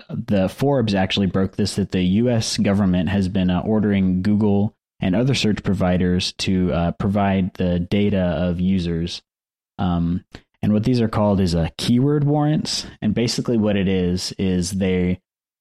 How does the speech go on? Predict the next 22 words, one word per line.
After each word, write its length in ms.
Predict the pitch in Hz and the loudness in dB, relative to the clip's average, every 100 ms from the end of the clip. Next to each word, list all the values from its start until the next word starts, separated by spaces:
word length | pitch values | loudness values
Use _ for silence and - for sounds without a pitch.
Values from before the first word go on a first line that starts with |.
| - | -4
um, 240 | 95 95 | -2 -2
Forbes 400 | 90 113 107 95 | -2 0 0 0
uncovered, 480 | 95 92 98 92 87 | -2 0 -2 0 0
uh, 300 | 85 90 92 - _ _ | 0 0 -2 -6 _ _
two 220 | - 160 | -2 2
such 340 | 170 147 117 - | 2 0 -2 0
warrants 560 | 107 92 90 80 - | 0 2 2 0 -4
that 160 | - 101 | -2 0
are 60 | 90 | 0
public 480 | - 107 90 82 - | 0 0 0 -2 -2
so 160 | 87 | -2
far. 340 | 85 92 85 85 | -2 -2 0 0
Of 160 | 98 | -2
course, 280 | - 87 85 | -2 -2 -2
that's 360 | - 85 - - - 160 | -2 -4 -4 -12 -6 -2
just 200 | 98 - | -2 -2
the 60 | |
ones 240 | 92 90 87 | -2 0 0
we 100 | 92 | 0
know 200 | 92 90 | 0 0
about. 420 | 87 87 85 87 | 0 -2 -2 -4
Um, 400 | 92 87 87 87 | -2 0 -2 -4